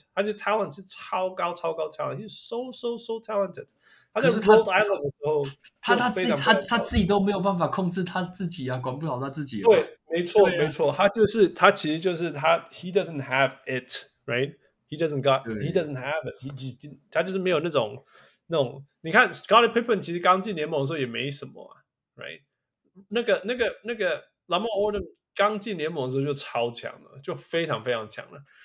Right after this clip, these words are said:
Speaker 1: 然后就没有进步多少，right？当然有进步啊，成熟什么之类，但是就是说，he，he learned how to become an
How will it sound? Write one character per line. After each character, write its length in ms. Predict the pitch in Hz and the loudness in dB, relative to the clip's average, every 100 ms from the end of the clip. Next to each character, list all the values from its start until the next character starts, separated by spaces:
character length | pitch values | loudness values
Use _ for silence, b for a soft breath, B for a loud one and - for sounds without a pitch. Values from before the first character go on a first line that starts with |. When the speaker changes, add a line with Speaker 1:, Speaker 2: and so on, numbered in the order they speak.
| b - | b -8
Speaker 1:
然 160 | 131 | -2
后 80 | 143 | -2
就 80 | 151 | -2
没 100 | 135 | -2
有 80 | 117 | -4
进 220 | 139 120 | -6 -10
步 100 | 117 | -8
多 220 | 196 196 | -8 -10
少， 240 | - 135 - | -12 -18 -16
right？ 180 | - - - _ _ - | -18 -20 -20 _ _ 4
当 120 | 180 | 4
然 80 | 165 | 4
有 120 | 135 | 0
进 200 | 185 151 | -2 -4
步 120 | 160 | 0
啊， 120 | 131 | 0
成 240 | 127 127 139 | 0 -6 -4
熟 160 | 123 | -4
什 140 | 113 107 | -4 -10
么 80 | |
之 140 | 107 117 | -10 -8
类， 60 | 147 | -6
但 120 | 147 | -8
是 140 | 156 | -8
就 100 | 151 | -10
是 60 | 147 | -6
说， 240 | 143 156 - b b b | -2 -2 -4 b b b
he，he 540 | - 139 143 - 160 - | -8 -8 -8 -14 -14 -8
learned 300 | 147 170 185 | 0 2 4
how 100 | 175 | 2
to 120 | 139 135 | 0 -8
become 800 | 131 - _ _ - 147 143 139 | -8 -10 _ _ -8 -2 -2 -2
an 280 | 127 127 | -6 -8